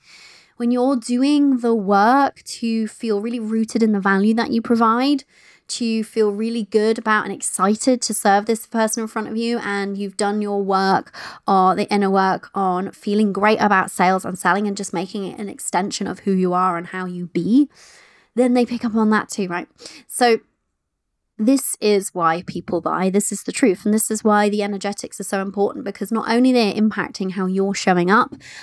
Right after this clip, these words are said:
as we just went through in that list, but they're also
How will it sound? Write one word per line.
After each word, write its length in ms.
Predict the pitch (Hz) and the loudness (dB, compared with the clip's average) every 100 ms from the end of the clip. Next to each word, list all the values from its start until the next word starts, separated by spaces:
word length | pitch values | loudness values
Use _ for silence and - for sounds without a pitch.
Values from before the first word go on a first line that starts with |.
| - | -8
as 240 | 202 202 196 | -2 -2 -2
we 100 | 190 | -6
just 200 | 185 - | -6 -4
went 240 | 196 208 | -6 -4
through 160 | 240 247 | 0 2
in 80 | |
that 180 | 247 226 | 2 0
list, 480 | 240 277 - - - - - - | 0 0 -2 -8 -10 -16 -20 -4
but 180 | 214 202 | -2 2
they're 140 | 214 | 2
also 800 | - 220 214 - 196 190 185 185 | 2 0 0 0 2 4 4 0